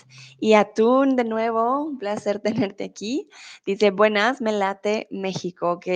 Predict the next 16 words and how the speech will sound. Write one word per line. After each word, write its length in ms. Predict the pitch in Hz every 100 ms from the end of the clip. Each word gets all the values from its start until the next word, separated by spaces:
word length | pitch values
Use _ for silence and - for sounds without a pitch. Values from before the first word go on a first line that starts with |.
| 170
si 160 | 175 190
aquí 440 | 185 - 247 285 - - _
en 80 | 240
México 360 | 247 240 240
dicen 440 | 233 214 214 214 214
"me 140 | 190
late" 540 | 185 185 220 208 220 269
y 120 | 202
es 140 | 180
como 300 | _ 185 180
"me 140 | 180 175
gusta" 580 | 190 - - - 196 202
o 60 |
"me 100 | 185
parece 480 | 180 170 175 - 185
bien". 500 | 160 117 151 62 -